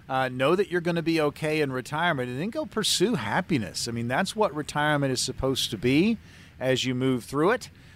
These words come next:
Uh, but again, the Happiness four oh one K, and again, Client Circle guest Joyce, who is a client of Will Save, and again, that is an insurance and advisory client, uh, always,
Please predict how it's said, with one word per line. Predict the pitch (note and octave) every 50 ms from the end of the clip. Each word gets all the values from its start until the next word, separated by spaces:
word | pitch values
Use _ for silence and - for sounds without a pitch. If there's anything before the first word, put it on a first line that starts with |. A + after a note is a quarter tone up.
| - -
Uh, | - C3+ C#3 C3+ B2+
but | B2+ C3 C3
again, | B2+ C3 D3+ C#3 A#2+
the | A2+ G#2
Happiness | G#2+ E3 D#3+ D#3 - C#3 C#3 C3+ C3+
four | - - C#3 C3 C3
oh | B2+
one | B2 B2 A#2+ A#2+ A#2+
K, | - - B2+ B2 A#2+ A#2+ A#2 A#2+ A2+
and | G2 A#2 A#2 A#2 A#2 A#2 A#2
again, | A2 A2 C3+ C3 A#2+ A2+ G#2
Client | - - C#3 C#3 C3 B2+ A#2+ G2+
Circle | - - B2 A2+ - A2
guest | G2+ A2+ A2 G#2+ - - - -
Joyce, | - C#3 D3 C#3+ C#3 C3+ B2 - - -
who | B2 A#2
is | A#2+ A2 B2 A#2+ A2+ - - - - - - - -
a | A#2
client | - - C#3 B2+ B2 A#2+ A#2
of | A2 G2 G#2+
Will | A#2+ A#2 A2+
Save, | - - B2+ A#2 A2+ A2+ A2+ G#2
and | G#2+ G#2+
again, | G2+ A2+ A2 G#2+ G#2
that | G#2+ G2+
is | G#2 F#2 G2
an | G2
insurance | G2 F#2 - - C3 A#2 A2+ -
and | G#2+ G2
advisory | G2 F#2+ A2+ A#2 A#2+ A#2 - A#2 A2+ G2+
client, | - - A#2 A2+ A2+ A2+ A2 G#2 - - - - - - - G#2+
uh, | G#2 A2 G2
always, | A2 C#3 D3+ D#3 D3+ C#3 C3+ B2+ B2 B2 A#2+ A#2+ G#2 - - -